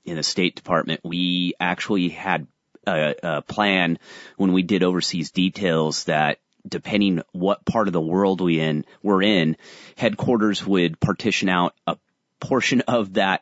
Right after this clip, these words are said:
security group, saying that twenty-five percent would come back incapacitated, meaning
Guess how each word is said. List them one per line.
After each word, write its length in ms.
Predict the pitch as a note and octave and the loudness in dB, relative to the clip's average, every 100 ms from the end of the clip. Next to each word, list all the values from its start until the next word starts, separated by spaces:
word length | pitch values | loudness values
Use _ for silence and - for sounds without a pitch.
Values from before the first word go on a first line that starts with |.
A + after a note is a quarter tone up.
| _ | _
security 640 | - - A2 - B2+ A#2 G2+ | -10 -4 -4 0 2 4 2
group, 460 | - E2+ E2 - - - - - _ | 2 2 2 -2 -12 -14 -20 -20 _
saying 320 | - B2+ A2+ G#2 | -2 2 4 2
that 160 | F#2+ | 2
twenty-five 600 | - A#2+ B2+ - G#2+ G#2 | 2 2 2 2 0 0
percent 380 | - F#2 G#2 - | -2 -2 -2 0
would 140 | F#2 - | -2 -2
come 260 | A2 F#2 | 0 0
back 320 | F2 F2 E2 - | 2 0 0 -4
incapacitated, 920 | F2+ E2+ - F#2 E2 - - F2 D#2+ | -4 -4 -4 -2 -2 -4 -4 -4 -2
meaning 420 | E2 E2 E2 D#2+ | 0 0 0 -2